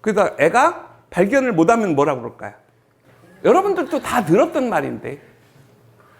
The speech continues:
하나하나 다 보다가 발견을 못해요. 그래도 문제는 풀어지잖아요.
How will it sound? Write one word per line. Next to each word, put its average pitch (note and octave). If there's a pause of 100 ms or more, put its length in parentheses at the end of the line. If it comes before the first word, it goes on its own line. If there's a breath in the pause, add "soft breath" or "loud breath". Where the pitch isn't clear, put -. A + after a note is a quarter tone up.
(120 soft breath)
하나하나 F4
다 C4+ (360)
보다가 F#3+ (580 soft breath)
발견을 D#4
못해요. F3 (1300)
그래도 F#4
문제는 D4+
풀어지잖아요. F#3